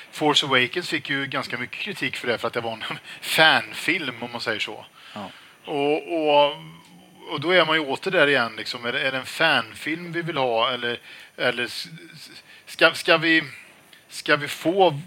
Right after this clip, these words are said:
Speaker 1: exakt vad vi vill ha, eller ska vi få någonting helt annat, liksom?
Speaker 2: Ja.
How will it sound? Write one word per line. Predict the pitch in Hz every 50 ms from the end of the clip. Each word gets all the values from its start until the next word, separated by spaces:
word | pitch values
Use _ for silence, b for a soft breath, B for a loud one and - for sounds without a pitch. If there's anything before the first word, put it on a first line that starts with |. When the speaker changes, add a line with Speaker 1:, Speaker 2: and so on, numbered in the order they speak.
| -
Speaker 1:
exakt | 170 - - - - 151 135 - - - -
vad | 147 139 127
vi | 131
vill | 131 123 143 180 196 190 151
ha, | 131 117 113 107 107 107 -
eller | - 135 127 131 127
ska | - - - 131
vi | 120 120 113
få | - - 131 123 117
någonting | 117 113 107 - 113
helt | 110 113 117 104 -
annat, | 131 120 113 104 117 156 147 - -
liksom? | 110 - - - - - _ _ _ -
Speaker 2:
Ja. | - 107 98